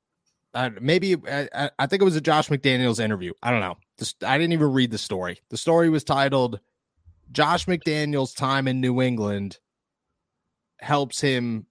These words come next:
or makes him comfortable in cold weather games," in, like, the, the weather that's gonna be in Pittsburgh. And my first thought was, who the hell cares that your coach is comfortable in zero degree weather?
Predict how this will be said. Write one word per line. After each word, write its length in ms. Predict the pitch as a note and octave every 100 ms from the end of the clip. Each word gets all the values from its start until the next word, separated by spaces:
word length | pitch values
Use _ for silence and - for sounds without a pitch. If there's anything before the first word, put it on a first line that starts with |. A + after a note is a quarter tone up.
| -
or 440 | B2 B2 A#2+ A#2 - G1+ -
makes 380 | C3 C#3+ -
him 160 | C#3 C3
comfortable 720 | - C#3 C3+ C#3 B2+ B2 A#2+
in 180 | A#2 A2+
cold 320 | - A#2+ A#2
weather 300 | A#2 A2 G#2+
games," 480 | G2+ G2 E2+ - - -
in, 80 | A#2+
like, 180 | A#2 A#2
the, 140 | G#2+ _
the 100 | A2+
weather 340 | G#2+ A2+ A2 G#2
that's 180 | G#2
gonna 180 | - G#2+
be 160 | G2 G2+
in 100 | F#2+
Pittsburgh. 420 | G#2+ - F2 - _ _ _ -
And 100 | A#2+
my 240 | C#3+ E3+
first 320 | - F#3+ E3+
thought 280 | D#3+ D3+ C3+
was, 400 | A#2+ A2 G2+ - _ _ _ _ _ _ _ _
who 300 | - A3+ C4
the 160 | F#3+ C3+
hell 340 | - E3+ F3
cares 500 | - E3+ D3 A#2+ G#2+
that 160 | B2+ B2
your 160 | B2+
coach 480 | A#2 D#3 C#3+ A#2+ -
is 160 | C3+ A#2
comfortable 640 | - D3+ C3+ A#2+ G#2 F#2+ -
in 140 | A#2+
zero 400 | A2+ C3+ C#3+ C#3
degree 320 | C3 A2+ C3 A2+
weather? 420 | A2+ G2 F#2